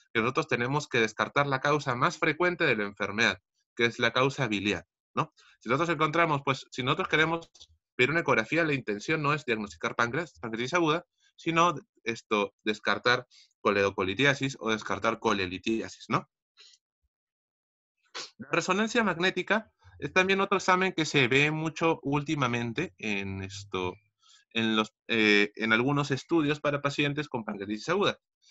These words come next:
Se ha descrito que puede tener una sensibilidad y una, esto, especificidad muy similar a la tomografía, y de hecho, esto, tiene algunas características especiales en relación a esto,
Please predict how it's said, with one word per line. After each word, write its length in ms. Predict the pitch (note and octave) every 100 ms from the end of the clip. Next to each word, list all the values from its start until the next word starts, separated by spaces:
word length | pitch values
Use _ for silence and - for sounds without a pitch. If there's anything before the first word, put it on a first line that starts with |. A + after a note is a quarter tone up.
| _
Se 160 | - F#3
ha 60 | G#3+
descrito 600 | A3+ - A#3+ A3+ A3+ A3
que 140 | D3+
puede 280 | C#3+ E3+ F3+
tener 300 | F3 D#3+ E3
una 260 | - D3+ D#3+
sensibilidad 720 | E3 D3+ C3 A#2 A2 A2+ C#3 D3+
y 180 | A#2+ B2
una, 500 | C3+ C3+ C3+ C3+ C3
esto, 320 | - A2 - G#2+
especificidad 800 | - A#2 - A2+ B2 A#2+ C#3 -
muy 380 | B2+ D3 F#3 G3+
similar 640 | - D3 B2+ B2+ C#3+ - -
a 80 |
la 200 | A2 G#2
tomografía, 800 | G2+ G#2 G#2 G2+ G2 C#3 C3 C3+ - _ _ _ - - _ - - -
y 160 | D3+
de 180 | F3 F#3
hecho, 340 | F#3 G3 G#3 D#3+
esto, 840 | C#3 C3+ - A#2+ A2 A2 G#2+ - _ _
tiene 240 | C#3+ D#3+
algunas 320 | D#3+ E3 F3+
características 640 | - D3+ C3 C3+ E3 E3 D#3
especiales 720 | C3+ - G#2 - E3 A#2 G#2
en 80 | A2
relación 480 | G#2 G#2+ - C3+ A#2+
a 200 | G#2 G2+
esto, 640 | A2 - - G2+ F#2+ F#2